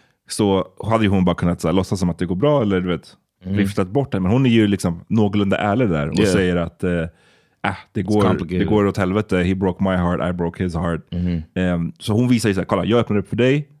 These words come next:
Speaker 1: Och det
Speaker 2: Get
Speaker 1: känns som
Speaker 2: there.
Speaker 1: att det får honom
Speaker 2: Yeah.
Speaker 1: att öppna upp för henne. Och att hon, när hon, han ger ju henne whisky och han ger henne en lina. Och hon,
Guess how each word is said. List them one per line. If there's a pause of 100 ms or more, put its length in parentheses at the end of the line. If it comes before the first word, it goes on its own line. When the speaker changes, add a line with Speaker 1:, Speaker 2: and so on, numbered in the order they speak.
(180)
Speaker 1:
Och
det
Speaker 2:
Get
Speaker 1:
känns
som
Speaker 2:
there.
Speaker 1:
att
det
får
honom
Speaker 2:
Yeah.
Speaker 1:
att
öppna
upp
för
henne. (340)
Och
att
hon, (420)
när
hon,
han
ger
ju
henne
whisky
och
han
ger
henne
en
lina. (400)
Och
hon,